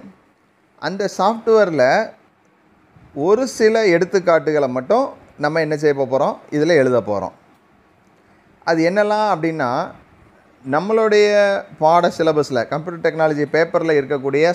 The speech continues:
சாஃப்ட்வேர் ரெண்டு இருக்கு. ஃபஸ்ட்டு Adobe PageMaker, அது ஒரு டி டி பி சாஃப்ட்வேர்.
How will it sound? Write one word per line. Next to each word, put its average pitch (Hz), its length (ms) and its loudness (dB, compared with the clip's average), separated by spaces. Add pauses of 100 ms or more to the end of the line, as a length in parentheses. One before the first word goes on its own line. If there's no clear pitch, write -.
சாஃப்ட்வேர் 143 540 -2
ரெண்டு 143 300 2
இருக்கு. 123 300 -4 (1300)
ஃபஸ்ட்டு 160 400 -2 (220)
Adobe 151 380 0
PageMaker, 131 640 0 (200)
அது 160 240 0
ஒரு 151 220 0
டி 139 140 -2
டி 131 180 -6
பி 131 200 -4
சாஃப்ட்வேர். 101 400 -4